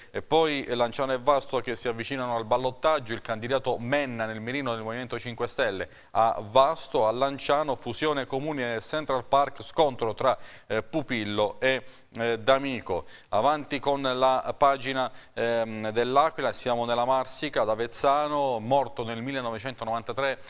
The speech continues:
la asl lo chiama per la visita, il fratello dell'uomo è una vergogna, l'azienda spediti cinquantamila avvisi per la prevenzione, ci scusiamo, eh, per, mm,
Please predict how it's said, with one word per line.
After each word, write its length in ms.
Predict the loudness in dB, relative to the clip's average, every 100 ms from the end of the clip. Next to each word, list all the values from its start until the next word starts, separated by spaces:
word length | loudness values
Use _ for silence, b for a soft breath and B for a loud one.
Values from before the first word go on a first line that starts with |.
| B -4
la 280 | 2 2
asl 440 | 2 0 0 -4 0
lo 140 | -2
chiama 340 | 0 -2 2 0
per 200 | 0 0
la 120 | 0
visita, 580 | 0 -2 -6 0 0 0 B B -8
il 280 | -4 -2 -2
fratello 340 | -2 -4 -4
dell'uomo 480 | -2 -2 -2 0 -2
è 60 | -2
una 200 | 0 0
vergogna, 1000 | 0 0 0 0 0 -4 -2 0 0 0
l'azienda 600 | -2 0 -2 0 -2 -2 B B
spediti 560 | -12 -6 -4 -4 -6
cinquantamila 800 | -6 -6 -6 -2 -4 -2 -4 0 -2
avvisi 380 | -2 -8 -6
per 140 | -4 -2
la 100 | -2
prevenzione, 640 | -4 -8 -8 -8 -8 -8
ci 260 | -8 -10 -10
scusiamo, 760 | -14 -8 -6 -2 0 0 -2 -8 B B -4
eh, 180 | -4
per, 540 | 0 0 0 0 -2 -4
mm, 180 | -12 -8